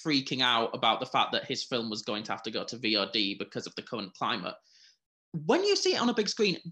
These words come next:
it has clearly been made with the cinema in mind. I mean, the sound design on this thing is just some of the most awe-inspiring of the year, I have to say.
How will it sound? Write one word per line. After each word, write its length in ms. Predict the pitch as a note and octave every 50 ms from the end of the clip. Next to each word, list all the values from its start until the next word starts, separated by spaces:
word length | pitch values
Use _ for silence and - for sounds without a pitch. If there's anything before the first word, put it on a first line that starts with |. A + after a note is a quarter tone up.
| - - - _ -
it 160 | F#3+ G3 -
has 280 | - - - - D#4 -
clearly 420 | - - - - A3 A3 A3+ A3
been 260 | F#3 F#3 F3+ F3 E3 D#3+
made 260 | D#3+ D#3+ D3 C3 C3+
with 100 | C#3 C3+
the 60 | C3+
cinema 280 | C3 - D3 C#3 C3+ C3
in 140 | B2+ B2+ B2+
mind. 260 | C#3+ E3 D3 A#2+ -
I 60 | -
mean, 120 | D3 D3 C#3+
the 60 | C#3+
sound 560 | - - - - D#3 G#3 B3 A#3+ A3 - -
design 500 | - C3 A#2+ C3 A#2 A2 G2+ F2+ F2+ F#2+ -
on 180 | - C#3 C#3+ C3
this 200 | C3 C3 - -
thing 360 | - D3 C#3 B2+ A#2+ A#2 - -
is 400 | C3 C3+ B2+ B2 - - - - - - _ _ _ _ _ _ _ _ _ -
just 560 | - - F3+ A3 A#3 - - - - - -
some 100 | - A3+
of 100 | A#3+ G#3
the 60 | F#3+
most 260 | F3+ E3+ E3+ E3+ - -
awe-inspiring 840 | - D#3+ F3 F#3+ F3+ D3 C#3+ - - - D3 C#3+ C3+ B2 A#2 A#2+ B2 - -
of 200 | C#3 C#3 C3+ - -
the 60 | B2+
year, 340 | B2 C3 D3 E3 E3+ A#2 - -
I 100 | G#2 G2
have 320 | - - - B2+ - - -
to 80 | A2+
say. 520 | - - - C3+ C3+ A#2+ F2+ D2 - -